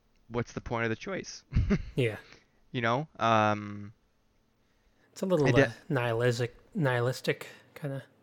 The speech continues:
Speaker 1: Yeah, and I think he's probably poking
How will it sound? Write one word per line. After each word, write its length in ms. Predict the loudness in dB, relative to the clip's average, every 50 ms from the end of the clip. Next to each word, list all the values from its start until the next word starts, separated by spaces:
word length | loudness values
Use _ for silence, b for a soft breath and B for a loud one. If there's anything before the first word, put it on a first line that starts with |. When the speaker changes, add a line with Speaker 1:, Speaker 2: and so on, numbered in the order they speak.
| _ _ _ _ _ _ B B B
Speaker 1:
Yeah, 280 | B 4 6 6 6 4
and 180 | 4 4 4
I 20 | 4
think 200 | 4 2 -2 0
he's 160 | -2 -4 0
probably 320 | 2 4 4 4 4 2 _ _ -20 -20 _ _ 0
poking 640 | 2 4 4 2 2 -2 -2 -2 -4 -6 -8 -10